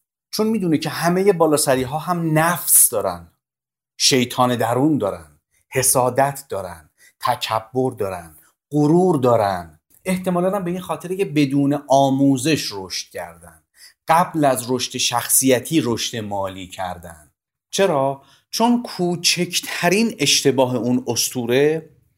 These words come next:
در قدم اول بزرگترین آسیب رو به روان خود من می‌زنه.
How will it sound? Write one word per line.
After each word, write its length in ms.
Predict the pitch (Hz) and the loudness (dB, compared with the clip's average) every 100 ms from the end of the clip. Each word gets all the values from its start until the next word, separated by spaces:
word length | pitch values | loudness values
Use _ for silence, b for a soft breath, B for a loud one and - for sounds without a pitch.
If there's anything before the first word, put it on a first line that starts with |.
| B B B B B B _ | B B B B B B _
در 180 | 147 147 | 2 4
قدم 340 | 139 147 151 151 | 4 2 4 4
اول 320 | 147 147 190 | 4 4 2
بزرگترین 1400 | 180 131 165 156 139 165 160 147 - - 165 170 214 202 | 0 2 4 6 6 6 6 2 -8 -4 0 0 0 2
آسیب 400 | 151 143 - 170 | 2 2 -2 -2
رو 100 | 190 | -2
به 160 | 160 139 | 2 0
روان 540 | 143 135 135 165 196 | 4 4 4 2 2
خود 300 | - 196 196 | 0 0 0
من 400 | 202 196 233 240 | 2 4 6 4
می‌زنه. 540 | 135 104 95 92 80 | 4 0 -4 -8 -16